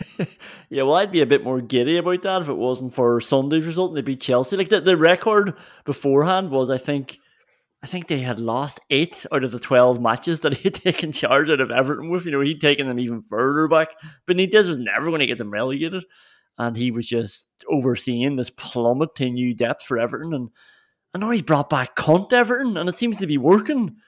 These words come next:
Like, he's, he's <laughs> made them a bunch of assholes. And to get a result against Chelsea, but then Chelsea, Villa are on the beach. You know, Ch-, Chelsea are on a Pacific Island beach. Like, they are so far away from,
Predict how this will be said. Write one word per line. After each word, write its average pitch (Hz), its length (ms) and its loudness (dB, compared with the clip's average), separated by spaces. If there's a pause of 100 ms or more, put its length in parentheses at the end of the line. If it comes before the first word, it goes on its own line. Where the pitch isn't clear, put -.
(160)
Like, 202 80 -4
he's, 190 140 -4
he's 175 200 -2
<laughs> - 0 -
made 240 360 0
them - 280 -6 (260)
a 151 120 -4
bunch - 400 -4
of 131 100 2
assholes. - 580 -4 (280)
And 165 180 4
to 165 80 2
get 190 220 4
a 196 40 4
result 175 340 4
against 160 220 -2
Chelsea, 202 300 -2
but 190 140 -6
then 190 100 -6
Chelsea, 180 420 0
Villa 175 360 4
are 180 60 6
on 139 120 2
the 120 80 -2
beach. 190 440 -4 (920)
You 143 80 -6
know, 131 160 -12
Ch-, - 300 -4
Chelsea 175 500 6
are 127 300 6
on - 480 0
a 131 60 2
Pacific 151 540 0
Island 180 380 2
beach. 233 320 -4
Like, 175 140 -2
they 175 160 4
are 127 180 6
so 165 300 0
far 220 260 4
away 208 240 4
from, 139 380 -4